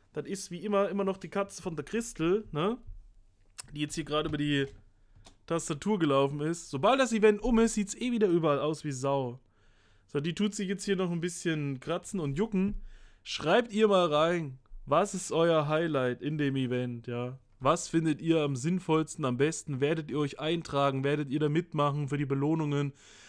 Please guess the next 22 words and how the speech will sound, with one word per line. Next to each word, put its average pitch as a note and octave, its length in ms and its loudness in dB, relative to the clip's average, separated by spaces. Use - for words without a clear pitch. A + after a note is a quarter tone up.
Oder D#3 200 4
findet G3+ 380 2
ihr F#3+ 80 2
die E3+ 100 2
Belohnungen E3 640 4
sowieso D3+ 840 0
uninteressant? G3+ 1400 2
Unabhängig F#3+ 640 2
von B3 200 2
den G#3 140 0
Belohnungen D#3 600 4
kann D#3+ 180 -4
man E3 100 -2
ja D3 100 -2
trotzdem E3 520 0
ein C3 100 0
bisschen D#3 320 -2
auf C#3+ 140 0
seine C#3 240 0
Umwelt D#3 360 2
mal B2 140 -2
achten, D3 540 -2